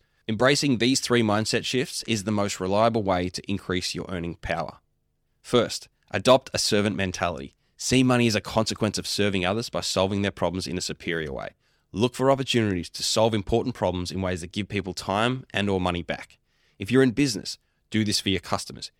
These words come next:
If you're employed, do this for your organization and or its customer. Number two, Let go of the either-or fallacy. More money doesn't have to equal more work. It just means better work. Scarcity is either or, abundance is yes and.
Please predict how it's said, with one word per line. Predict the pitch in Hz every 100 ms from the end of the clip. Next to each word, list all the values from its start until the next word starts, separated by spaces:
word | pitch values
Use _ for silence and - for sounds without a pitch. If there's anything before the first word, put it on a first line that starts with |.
| _
If | - 95
you're | 92
employed, | 87 - 117 113 104 _ _ _
do | 113
this | 110 104
for | -
your | 95
organization | 104 104 92 98 104 127 -
and | - 127
or | 113 95
its | - 104
customer. | - - - - - _ _ _ - - _ _ -
Number | 117 110
two, | - 127 - _ _ _ _
Let | 104 135
go | 135 131
of |
the | 117 - 120
either-or | 107 101 90
fallacy. | - 90 69 - - _ _ _
More | 127 131
money | 127 120
doesn't | 107 104 104
have | 98 92
to | -
equal | 104 95
more | 95 104
work. | 98 113 87 - _ _
It | 101
just | 127 131
means | 120
better | 87 107 117
work. | 90 73 - _ _ _ _
Scarcity | - - 123 131 139 113
is | 98
either | 107 92
or, | 90 113 135 _
abundance | - - 101 110 -
is | 95 87
yes | 87 -
and. | 87 71 60